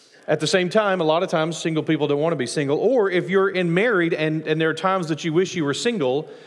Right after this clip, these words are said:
um, there also is some great material for you here in how to create,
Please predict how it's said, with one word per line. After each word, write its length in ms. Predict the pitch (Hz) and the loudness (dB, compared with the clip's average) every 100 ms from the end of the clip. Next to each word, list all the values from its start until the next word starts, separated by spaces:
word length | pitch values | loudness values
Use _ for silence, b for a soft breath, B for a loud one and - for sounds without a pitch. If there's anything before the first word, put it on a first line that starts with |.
| B B B | B B B
um, 360 | 147 139 139 135 - | 0 0 -2 -6 -8
there 180 | 147 175 | -2 0
also 380 | 180 226 208 190 | 2 0 2 0
is 100 | 170 | 0
some 140 | 185 | -2
great 240 | 135 175 180 | 0 0 0
material 380 | 160 180 165 160 | -2 0 0 0
for 220 | 175 151 | 0 0
you 140 | 143 | -2
here 420 | 131 269 240 151 | -4 0 2 2
in 140 | 156 156 | 0 -2
how 300 | 135 180 180 | 0 0 0
to 200 | - 180 | -2 -4
create, 760 | - - 185 175 214 247 - | -2 0 2 2 0 -2 -12